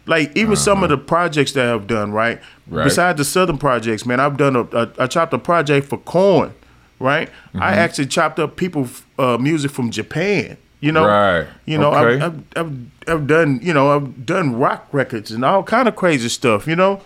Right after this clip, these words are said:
Speaker 2: All right.
Speaker 1: and, and it's way bigger than what people think it is. You know,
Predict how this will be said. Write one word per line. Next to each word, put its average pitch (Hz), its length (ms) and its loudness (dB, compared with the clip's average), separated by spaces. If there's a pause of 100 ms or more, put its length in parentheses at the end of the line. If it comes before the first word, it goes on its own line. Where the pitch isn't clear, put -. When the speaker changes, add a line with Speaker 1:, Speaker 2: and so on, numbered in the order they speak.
(100)
Speaker 2:
All 101 80 -4
right. 107 420 2
Speaker 1:
and, 151 240 0
and 156 140 2
it's 156 160 0
way 160 260 2
bigger 151 320 -2
than 135 160 0
what 131 200 0
people 175 280 -4
think 147 320 -4
it 104 100 -2
is. 101 280 -10
You 127 80 -6
know, 139 180 -2